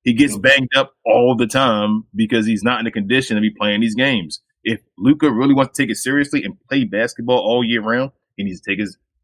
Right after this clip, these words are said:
Speaker 1: his conditioning and his body that serious as if he can play basketball all year round. That's all I'm trying to say.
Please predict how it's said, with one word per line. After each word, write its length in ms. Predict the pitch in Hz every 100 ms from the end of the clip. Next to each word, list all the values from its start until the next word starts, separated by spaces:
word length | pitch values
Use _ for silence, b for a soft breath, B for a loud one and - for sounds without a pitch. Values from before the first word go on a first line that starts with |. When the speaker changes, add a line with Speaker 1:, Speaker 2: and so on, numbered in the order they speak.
| -
Speaker 1:
his 200 | 113 -
conditioning 680 | 107 85 117 - 120 120 - -
and 80 | 107
his 120 | 95
body 440 | 80 110 120 107
that 160 | 92 87
serious 460 | - 95 85 - - _ -
as 220 | 101 87
if 160 | 95 87 _ _
he 100 | 107
can 140 | 87 -
play 300 | 98 90 - _ -
basketball 600 | 87 - 76 76 76 _ _
all 200 | 82 80
year 180 | 76 71
round. 240 | 73 69 _ -
That's 180 | 87 101
all 140 | 80
I'm 80 | 76
trying 180 | - 71
to 60 |
say. 120 | -